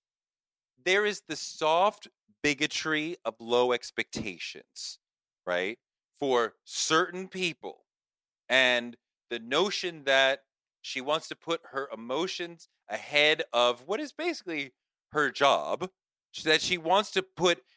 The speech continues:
that she wants to put her feelings ahead of sports is like, "Well, it's okay for her." We would, we would never say that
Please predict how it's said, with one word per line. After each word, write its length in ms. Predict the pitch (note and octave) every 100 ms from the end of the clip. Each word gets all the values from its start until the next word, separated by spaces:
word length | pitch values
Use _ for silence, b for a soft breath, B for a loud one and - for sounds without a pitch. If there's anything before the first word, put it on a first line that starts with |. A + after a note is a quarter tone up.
| -
that 120 | D#3
she 140 | -
wants 240 | E3+ F#3 F3+
to 100 | F3
put 180 | F3 D#3
her 220 | E3 D#3 _ -
feelings 460 | A3+ C4+ G#3 F3 -
ahead 400 | C3 C3+ D#3+ D#3+
of 200 | D#3 B2+ _ -
sports 1080 | - - - - A#3 D#3+ F2+ C3+ - - - _ _
is 180 | D#3 E3
like, 180 | E3+ E3
"Well, 120 | G3
it's 160 | G#3 B3
okay 420 | B3 - B3 B3 -
for 160 | G3+ - -
her." 320 | C#3 E2 - _ _ _ _ _ _ _ C#3+ E3
We 220 | C4 E4
would, 260 | F4 D#4+ A#3 D#3
we 200 | F3+ F4+
would 300 | G#4+ A4+ A#3+
never 420 | F3 G3 D#4 - A#3
say 380 | - G#3 C#4+ F3+
that 360 | B2 G2+ G2